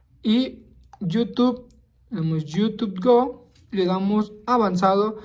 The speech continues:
Y le damos aquí en notificaciones. Avanzado. Y le damos opciones de configuraciones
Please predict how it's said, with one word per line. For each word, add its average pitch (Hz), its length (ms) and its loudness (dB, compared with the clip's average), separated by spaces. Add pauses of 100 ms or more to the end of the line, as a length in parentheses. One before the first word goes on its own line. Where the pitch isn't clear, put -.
(260)
Y 196 60 -2
le 202 160 6
damos 196 500 -2 (680)
aquí 170 380 -4
en 202 300 -6
notificaciones. 214 1300 0 (1000)
Avanzado. 208 800 2
Y 185 40 -6
le 180 60 -2
damos 196 280 0
opciones 196 480 -4
de 180 120 -4
configuraciones 185 800 -2